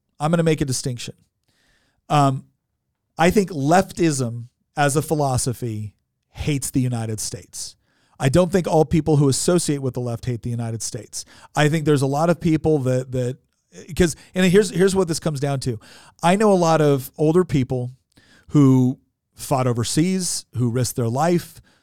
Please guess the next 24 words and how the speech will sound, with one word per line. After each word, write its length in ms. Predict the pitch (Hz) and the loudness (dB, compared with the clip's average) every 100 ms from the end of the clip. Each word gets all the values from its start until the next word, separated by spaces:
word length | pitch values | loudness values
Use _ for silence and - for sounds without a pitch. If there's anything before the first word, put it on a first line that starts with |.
| _ _ | _ _
who 120 | 135 | -4
came 200 | 113 143 | -2 0
home 220 | 135 156 | 0 0
and 80 | 156 | 0
have 80 | 131 | 0
tried 200 | 151 139 | 0 -2
to 60 | 127 | 0
do 360 | 131 127 131 - | 2 2 -2 -6
really 320 | 127 156 165 | -2 2 4
good 140 | 156 | 4
work, 320 | 131 147 160 | 2 2 2
and 100 | 151 | 0
a, 120 | 131 139 | -4 -4
a 40 | |
number 280 | 131 156 156 | -2 0 0
of 100 | 151 | 0
other, 80 | 147 | 0
that 160 | 139 | -2
still 400 | - 180 190 180 - - | -2 2 2 0 -4 -8
associate 520 | 139 - 180 175 180 185 | -4 2 2 2 0 0
with 300 | 156 - - | 0 -2 -4
the 120 | 131 | -2
Democratic 480 | 147 156 170 175 - | -2 0 0 -2 -2
Party, 400 | 143 123 139 | -4 -4 -6